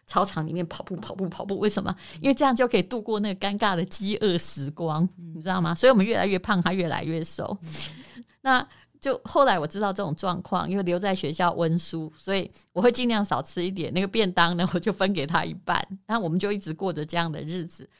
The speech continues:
Speaker 1: 然后如果我领到了稿费，我很早就开始写稿，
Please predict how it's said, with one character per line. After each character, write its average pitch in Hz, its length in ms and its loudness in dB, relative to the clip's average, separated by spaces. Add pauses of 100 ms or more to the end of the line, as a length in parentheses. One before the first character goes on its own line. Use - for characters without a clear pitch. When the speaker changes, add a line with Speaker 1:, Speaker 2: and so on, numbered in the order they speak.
(120)
Speaker 1:
然 226 120 -2
后 254 100 6
如 240 160 -2
果 185 220 2
我 160 120 4
领 165 200 2
到 196 160 2
了 170 80 0
稿 - 200 -4
费， 170 220 -2
我 165 80 0
很 175 80 2
早 170 160 0
就 160 80 -4
开 170 160 0
始 160 140 -6
写 143 280 -6
稿， - 220 -2